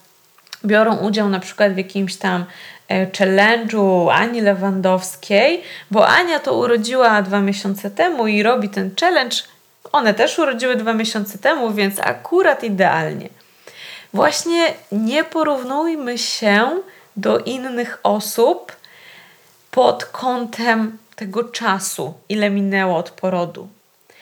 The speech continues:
Bo inaczej ten czas będzie wpływał na, y, ciało kobiety, która zawsze była bardzo aktywna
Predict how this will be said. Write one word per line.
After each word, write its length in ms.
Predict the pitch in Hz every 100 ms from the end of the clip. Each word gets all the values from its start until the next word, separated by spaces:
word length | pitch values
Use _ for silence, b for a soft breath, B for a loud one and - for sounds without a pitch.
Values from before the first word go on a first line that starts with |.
| B -
Bo 280 | 208 202
inaczej 880 | 180 196 202 269 311 - 202 165 156 - -
ten 200 | 190 190
czas 400 | 190 165 175 175
będzie 360 | 190 202 202
wpływał 920 | 233 - - 240 233 196 196 175 170 170 B B B B B B
na, 560 | 202 220 220 208 202 - - 180 180
y, 100 | 180
ciało 800 | - 220 196 247 233 185 170 165
kobiety, 800 | - 196 185 196 214 214 220 180
która 520 | - - 208 185 180
zawsze 580 | 170 196 214 - - 220
była 340 | 190 190 180
bardzo 600 | 165 185 196 196 175 180
aktywna 840 | 180 - - 190 170 170 165 175